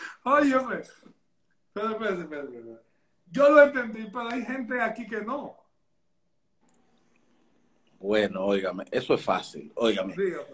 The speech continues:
Speaker 2: Hasta,
Speaker 1: entonces
Speaker 2: hasta me voy a parar, óigame, óigame.
Speaker 1: Dime.
Speaker 2: Yo no juego en el terreno, pero el
Speaker 1: Sí.
Speaker 2: aporte que le hago yo al equipo de los Gigantes del Cibao va más allá, es más importante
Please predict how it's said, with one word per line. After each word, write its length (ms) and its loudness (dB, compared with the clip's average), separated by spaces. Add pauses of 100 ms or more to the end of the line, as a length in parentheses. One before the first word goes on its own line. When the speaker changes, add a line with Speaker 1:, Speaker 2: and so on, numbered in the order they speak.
(120)
Speaker 2:
Hasta, 280 8
Speaker 1:
entonces 160 -2 (680)
Speaker 2:
hasta 380 -2
me 140 -6
voy 180 -4
a 60 -14
parar, 360 -6
óigame, 540 -8
óigame. 380 -10
Speaker 1:
Dime. 340 4 (1000)
Speaker 2:
Yo 260 6
no 160 4
juego 260 -4
en 100 -6
el 120 -8
terreno, 640 -6 (360)
pero 140 2 (100)
el 80 -2
Speaker 1:
Sí. 240 0
Speaker 2:
aporte 540 -6
que 100 -12
le 100 -8
hago 260 -6
yo 380 -4
al 180 -8
equipo 340 -8
de 60 0
los 140 0
Gigantes 420 -4
del 160 -4
Cibao 540 -4 (380)
va 160 10
más 340 -6
allá, 520 -6
es 220 -10
más 220 -6
importante 960 -4